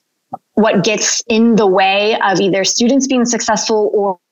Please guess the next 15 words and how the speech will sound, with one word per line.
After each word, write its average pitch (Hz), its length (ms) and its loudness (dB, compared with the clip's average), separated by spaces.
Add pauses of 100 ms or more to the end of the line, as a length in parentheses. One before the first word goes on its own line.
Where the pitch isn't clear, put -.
or 185 400 -2
teachers 254 640 0
feeling 220 360 0
like 180 440 -2 (120)
they 190 520 0
can 175 200 0
give 175 280 -2
from 180 220 -4
a 175 80 -2
place 170 580 -4
of 165 400 -2 (140)
wholeness 180 380 0
and 170 120 -2
connection 170 440 -2 (600)
is 190 460 0